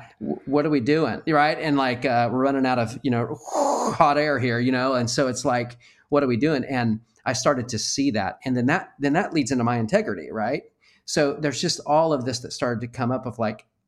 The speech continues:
am I a man of my word? You know, there's all this stuff that started to pop up for me. And so I read a book, um, by Les Mc-,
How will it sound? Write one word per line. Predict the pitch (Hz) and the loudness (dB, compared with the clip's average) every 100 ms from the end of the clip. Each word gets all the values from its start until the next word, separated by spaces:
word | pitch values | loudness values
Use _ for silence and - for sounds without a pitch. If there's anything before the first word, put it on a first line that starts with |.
| _ _ | _ _
am | 135 131 | -12 -8
I | 151 | -4
a | 165 | -2
man | 135 143 | -2 -2
of | 135 | -2
my | 113 107 | -2 -2
word? | 101 127 190 190 185 185 165 | 0 -2 0 0 0 0 0
You | 143 | 0
know, | |
there's | 123 117 | 0 -2
all | 151 165 | 0 0
this | 156 | 0
stuff | 160 - | -4 -6
that | |
started | 123 139 123 | -4 -2 -2
to | 120 | -6
pop | - 120 120 | 0 0 0
up | - - | -4 -2
for | |
me. | 110 135 117 98 104 _ _ _ - - - | -2 0 -2 -4 -8 _ _ _ -20 -12 -6
And | 127 | 0
so | 156 | 0
I | 151 | 0
read | 139 185 247 | 0 2 0
a | |
book, | 120 127 123 - - _ _ _ _ _ _ _ - | -2 0 0 -2 -12 _ _ _ _ _ _ _ -6
um, | 143 131 120 117 110 107 | -2 2 2 2 2 2
by | 127 | 0
Les | 117 131 143 - | 2 0 -2 -2
Mc-, | 120 113 | -2 -4